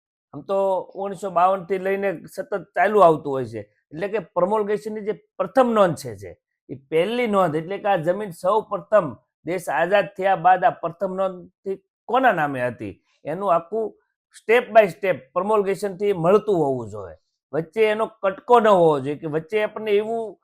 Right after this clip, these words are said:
લિંક ન તૂટવી જોઈએ કે આ જમીન ક્યાંથી. આપણે એવું કહીએ કે આ ઓગણીસો ને એકોતેર માં મારા દાદાના નામે આવી હતી, તો એ પહેલા ક્યાં હતી,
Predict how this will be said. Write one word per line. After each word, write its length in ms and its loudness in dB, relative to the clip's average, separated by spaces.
લિંક 320 2
ન 180 6
તૂટવી 360 0
જોઈએ 180 0
કે 80 0
આ 60 4
જમીન 280 -2
ક્યાંથી. 480 -2
આપણે 280 -2
એવું 180 4
કહીએ 220 4
કે 140 -2
આ 200 6
ઓગણીસો 380 -2
ને 100 -4
એકોતેર 380 -2
માં 160 0
મારા 140 0
દાદાના 300 2
નામે 220 0
આવી 160 2
હતી, 160 -14
તો 120 -14
એ 40 -10
પહેલા 340 6
ક્યાં 360 2
હતી, 320 -12